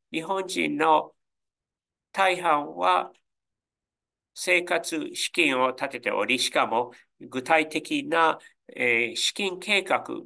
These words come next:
まで立てており、あの、策定期間が比較的長い。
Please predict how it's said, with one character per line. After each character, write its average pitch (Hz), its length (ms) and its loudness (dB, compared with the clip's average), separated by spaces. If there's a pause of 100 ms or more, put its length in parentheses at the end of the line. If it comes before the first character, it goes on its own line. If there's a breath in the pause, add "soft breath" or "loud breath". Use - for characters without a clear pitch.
(460)
ま 208 140 0
で 147 120 2
立 131 220 -4
て 113 40 -18
て 107 160 -4
お 110 100 -4
り、 135 320 0 (380)
あ 123 160 -6
の、 113 320 -8
策 - 320 -2
定 135 280 2
期 - 160 -14
間 107 220 0
が 117 100 -4
比 - 60 -16
較 117 160 -4
的 - 320 -8
長 151 300 4
い。 - 200 -6